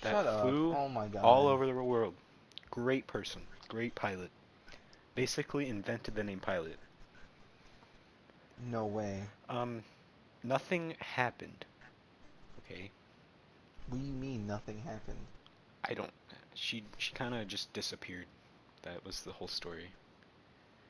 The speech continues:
Speaker 2: I don't know if that's true.
Speaker 1: Yeah,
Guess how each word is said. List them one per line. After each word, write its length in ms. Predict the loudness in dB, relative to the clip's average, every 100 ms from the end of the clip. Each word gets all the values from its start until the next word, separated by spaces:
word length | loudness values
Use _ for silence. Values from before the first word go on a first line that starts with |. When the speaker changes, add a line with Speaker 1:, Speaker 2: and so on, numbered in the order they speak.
| -20 -20 -20 -20 -20 -20 -14 -8 -4
Speaker 2:
I 80 | -2
don't 160 | -4 -6
know 140 | -8
if 180 | -10 -12
that's 200 | -14 -14 -16 -10
true. 180 | -10 -10 -14 -14
Speaker 1:
Yeah, 360 | -6 -2 -2